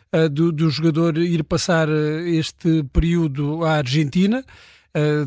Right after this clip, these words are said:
também po-, poderá, e também tem que ver com a, com a gestão do, do, do plantel. E Roger Schmidt terá entendido que podia, eh, prescindir de, de Di Maria para, para este jogo. Acredito que também tem alternativas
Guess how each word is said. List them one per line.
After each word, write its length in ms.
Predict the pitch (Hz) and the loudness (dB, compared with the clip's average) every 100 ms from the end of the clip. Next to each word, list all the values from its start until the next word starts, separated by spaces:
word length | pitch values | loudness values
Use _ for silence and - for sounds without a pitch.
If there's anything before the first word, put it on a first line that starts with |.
| 123 | -2
também 260 | 156 180 156 | 0 2 2
po-, 260 | - 202 | 2 2
poderá, 360 | 165 180 180 175 262 | 2 2 2 -2 -2
e 140 | 311 | -2
também 240 | 254 269 302 | 0 2 0
tem 140 | 269 | 0
que 80 | 208 | -2
ver 100 | 262 | -2
com 140 | 285 | 0
a, 320 | 277 269 254 214 | -2 -2 -6 -4
com 160 | 240 | -2
a 180 | 240 233 | 0 -2
gestão 400 | 190 160 - 240 | -2 -4 0 0
do, 400 | 233 233 233 226 | 0 -2 -2 -4
do, 180 | 208 226 | -4 -4
do 120 | 202 | -2
plantel. 440 | 233 247 247 247 233 - _ - | 0 -2 0 -2 -4 -16 _ -2
E 260 | 247 190 175 | 2 4 2
Roger 300 | 156 180 185 | 0 0 0
Schmidt 300 | - 214 208 | -2 -4 -2
terá 200 | 226 226 | -2 -2
entendido 520 | 214 233 208 233 208 | -2 -4 -2 -4 -6
que 220 | - 240 277 - | -4 -4 -4 -6
podia, 440 | 202 170 190 180 | -2 0 2 0
eh, 480 | 175 180 170 165 151 - - - | -2 -2 -2 0 -2 -6 -16 -2
prescindir 640 | - - 233 208 185 202 208 | 0 2 2 4 2 0 -4
de, 220 | 156 151 | -4 -4
de 240 | 135 151 | -2 -4
Di 160 | 135 160 | 0 0
Maria 460 | 160 156 160 160 143 | 2 2 2 0 -2
para, 500 | 165 147 147 135 127 - - _ - | -2 0 0 -2 -6 -14 -20 _ -2
para 160 | 175 | 2
este 320 | 170 160 - 151 | 2 0 -2 0
jogo. 380 | 175 214 220 | 2 0 -2
Acredito 360 | 185 - 139 147 | -4 -4 -6 -4
que 120 | - | -4
também 180 | 131 151 | -4 -2
tem 160 | 139 156 | 0 -2
alternativas 840 | 151 165 143 156 160 151 151 | -2 -2 -2 -2 0 -2 -2